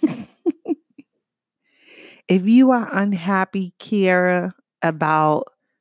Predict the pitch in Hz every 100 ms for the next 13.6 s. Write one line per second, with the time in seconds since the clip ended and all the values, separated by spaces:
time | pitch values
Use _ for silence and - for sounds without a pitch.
0 | _ _ _ 147 147 139 147 160 - _
1 | - - _ _ _ _ _ _ _ 160
2 | 160 151 151 151 143 156 160 170 185 -
3 | 147 165 165 165 156 156 160 - - 165
4 | 165 180 - - 151 117 - 165 165 -
5 | 156 170 170 - - - - - _ _
6 | _ _ - 208 170 175 - 220 202 190
7 | 160 165 165 - 165 170 175 - _ _
8 | _ _ _ _ _ _ _ _ - _
9 | _ _ _ - 240 214 220 220 226 226
10 | - _ _ _ _ _ _ - 220 220
11 | 269 240 202 185 190 - _ _ _ _
12 | _ _ _ _ _ _ 180 175 - 160
13 | - 208 202 214 220